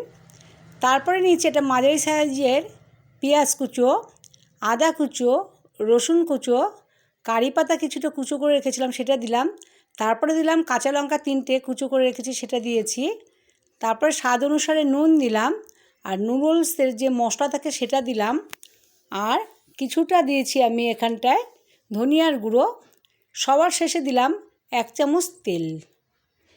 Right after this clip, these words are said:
এবার ভালোভাবে মাখিয়ে নেব। যদি বাড়িতে কোনো অতিথি আসে কিংবা বিকালবেলায় যদি কোনো মুচমুচে স্ন্যাক্স খেতে মন চায়, তাহলে একবার হলেও বানিয়ে নেবেন।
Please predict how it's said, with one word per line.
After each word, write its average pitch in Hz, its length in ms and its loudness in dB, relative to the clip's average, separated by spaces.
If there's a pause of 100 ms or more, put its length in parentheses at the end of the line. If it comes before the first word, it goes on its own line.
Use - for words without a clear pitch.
(260)
এবার 247 220 4 (120)
ভালোভাবে 302 440 2 (180)
মাখিয়ে 330 360 -2
নেব। 247 200 0 (2500)
যদি 247 300 2
বাড়িতে 277 380 0
কোনো 311 260 2
অতিথি 285 360 0 (160)
আসে 214 280 0 (500)
কিংবা 311 380 4 (100)
বিকালবেলায় 269 760 2 (440)
যদি 254 200 0
কোনো 311 300 2
মুচমুচে 277 580 0
স্ন্যাক্স 285 320 -2
খেতে 294 240 -4
মন 277 220 2 (140)
চায়, 262 200 2 (420)
তাহলে 262 300 2 (120)
একবার 240 260 2
হলেও 311 200 2
বানিয়ে 247 400 0
নেবেন। 233 340 0